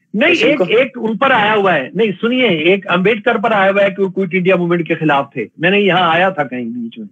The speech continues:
Speaker 2: हाँ, हाँ, हाँ, हाँ, हाँ, आप, आप उस पर रिस्पॉन्ड करना चाहते हैं?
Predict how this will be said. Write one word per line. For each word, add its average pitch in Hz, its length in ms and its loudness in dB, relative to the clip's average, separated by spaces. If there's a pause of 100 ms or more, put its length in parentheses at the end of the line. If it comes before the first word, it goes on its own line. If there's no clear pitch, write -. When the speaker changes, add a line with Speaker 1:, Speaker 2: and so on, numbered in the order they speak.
(140)
Speaker 2:
हाँ, 190 180 2
हाँ, 170 160 2
हाँ, 151 180 0
हाँ, 139 180 0
हाँ, 117 300 -6
आप, 139 300 -2
आप 135 260 -2
उस 123 140 -8
पर 156 100 0
रिस्पॉन्ड 123 380 -6
करना 110 240 -4
चाहते 107 160 -14
हैं? 175 60 -18